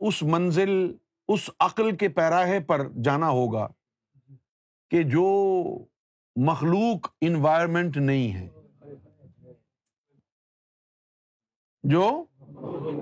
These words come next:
مخلوق انوائرمنٹ نہیں ہے۔ اب میں آپ کو ایک مثال دیتا ہوں، دو طرح کے بمز ہوتے ہیں، ایک کو تو ریموٹلی کنٹرول کیا جاتا ہے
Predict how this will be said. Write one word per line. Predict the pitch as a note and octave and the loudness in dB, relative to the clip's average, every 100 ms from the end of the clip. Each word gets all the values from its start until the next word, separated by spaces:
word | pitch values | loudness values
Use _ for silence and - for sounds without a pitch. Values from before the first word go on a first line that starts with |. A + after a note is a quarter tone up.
| C#3+ D3 B2 - - - - _ - | -8 -10 -10 -10 -12 -16 -20 _ -2
مخلوق | C#3 F3+ E3 G3 A3+ B3 F#3 | 2 2 2 0 0 0 -2
انوائرمنٹ | F#3+ F3 E3+ F3+ F#3 A#3 - _ _ - C#3 C3+ - - | 0 2 2 2 0 -2 -8 _ _ -20 -18 -16 -16 -4
نہیں | B2+ C#3 A#2 E2+ | 0 0 -2 -6
ہے۔ | - _ _ _ _ _ _ _ _ _ _ | -18 _ _ _ _ _ _ _ _ _ _
اب | E3+ | 0
میں | F#3+ G#3+ | 2 2
آپ | A3+ G#3+ F3+ | 2 0 -2
کو | |
ایک | B3 | 0
مثال | A3+ G3+ A3 A#3 | 0 0 2 2
دیتا | D#3 C3+ | 0 0
ہوں، | B2 F#2+ - _ _ _ _ A#2 - _ | -2 -4 -12 _ _ _ _ -20 -20 _
دو | C3+ D3 A#3 | 0 2 2
طرح | G#3+ G#3+ | 2 2
کے | F#3 F#3+ | 2 0
بمز | E3 E3+ B2+ | 0 0 -2
ہوتے | G2+ A2+ | -2 -4
ہیں، | E2+ - _ _ - - C#3+ _ _ _ _ _ _ _ _ _ _ _ _ _ _ - | -6 -12 _ _ -20 -20 -20 _ _ _ _ _ _ _ _ _ _ _ _ _ _ 0
ایک | F#3 G#3 | 2 2
کو | G3+ G#3 | -2 0
تو | G#3 F#3 | 2 2
ریموٹلی | E3 F3 F3 G3 | 2 0 0 0
کنٹرول | F3 D#3 D3 F3 | 0 0 0 0
کیا | E3 F#3 | 2 2
جاتا | F3 D#3 D3+ | 2 0 0
ہے | B2+ | -2